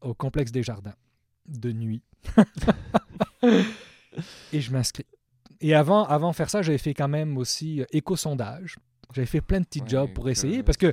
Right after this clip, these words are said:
Speaker 1: quand je suis arrivé ici, je dis, « Mon Dieu, ça paye pas la musique. »
Speaker 2: Ah, ouais, non.
Speaker 1: Et donc, c'est pas les petites gigs qui font que on, on, on y arrive. Puis ma blonde, bon, ben, elle travaillait, mais un seul salaire, là.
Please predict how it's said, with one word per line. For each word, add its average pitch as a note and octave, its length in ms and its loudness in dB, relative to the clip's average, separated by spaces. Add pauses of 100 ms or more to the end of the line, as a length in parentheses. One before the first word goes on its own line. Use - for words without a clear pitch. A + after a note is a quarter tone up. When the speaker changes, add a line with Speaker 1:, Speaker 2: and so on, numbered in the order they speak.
(160)
Speaker 1:
quand A3 100 0
je G#3 40 2
suis G#3 80 -2
arrivé F#3+ 140 4
ici, A3 140 -2
je E3 40 -4
dis, « D#3 100 -8
Mon A#2+ 120 -4
Dieu, D3+ 80 -4
ça D3 120 -8
paye B2+ 120 -8
pas E3+ 120 -6
la E3+ 80 -2
musique. » E3 380 -4
Speaker 2:
Ah, A2 60 -12
ouais, G#2 320 -12
non. G#2+ 100 -14
Speaker 1:
Et - 40 -4
donc, D3 160 2
c'est C#3 100 2
pas F3+ 100 6
les F3+ 100 4
petites C3 220 -6
gigs E3 160 2
qui C#3 140 -4
font D3+ 200 2
que D#3 220 0
on, A#2 540 -2
on, A#2+ 180 -4 (100)
on B2 80 0
y B2 80 2
arrive. F3+ 220 0
Puis C3 160 -4
ma A#2+ 460 -2
blonde, C3 300 -2
bon, B2 140 -6
ben, A2 80 -8
elle G#2+ 80 -10
travaillait, A2 380 -8
mais A#2+ 180 -6
un G#2+ 120 -8
seul A2+ 180 -6
salaire, D3+ 360 -4
là. F3 180 -4